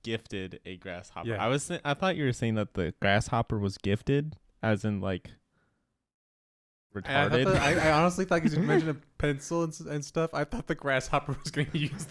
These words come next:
Speaker 2: the pencil for something.
Speaker 1: <laughs> He's
Speaker 2: I
Speaker 1: like,
Speaker 2: thought this
Speaker 1: "They're
Speaker 2: whole time,
Speaker 1: gifted."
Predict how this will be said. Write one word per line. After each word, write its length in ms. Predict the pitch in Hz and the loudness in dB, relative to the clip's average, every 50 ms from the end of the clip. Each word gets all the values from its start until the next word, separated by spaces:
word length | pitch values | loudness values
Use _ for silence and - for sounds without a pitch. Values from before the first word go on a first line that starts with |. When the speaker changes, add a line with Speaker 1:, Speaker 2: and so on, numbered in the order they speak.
| - | -2
Speaker 2:
the 60 | - 165 | -2 -2
pencil 440 | - - 175 160 139 139 - 139 131 | -2 0 0 0 0 -2 -4 -6 -6
for 160 | 113 120 127 | -6 -8 -10
something. 480 | 123 - 127 123 120 - - 135 135 135 - - 143 165 - - - | -10 -8 -10 -10 -10 -10 -12 -14 -14 -14 -16 -16 -14 -14 -12 0 4
Speaker 1:
<laughs> 0 | 151 208 220 226 - - - - - - - | 4 4 4 2 -4 -10 -14 -16 -14 -6 0
He's 220 | - 151 127 - - | 2 2 2 0 -4
Speaker 2:
I 60 | 170 | -4
Speaker 1:
like, 60 | 160 | 0
Speaker 2:
thought 160 | - 190 196 | 0 0 0
this 120 | - 170 143 | 0 -2 -2
Speaker 1:
"They're 100 | 151 165 | 0 0
Speaker 2:
whole 80 | 170 | 0
time, 180 | 165 165 160 156 | 2 2 2 2
Speaker 1:
gifted." 180 | 151 147 139 139 | 0 -2 -2 -2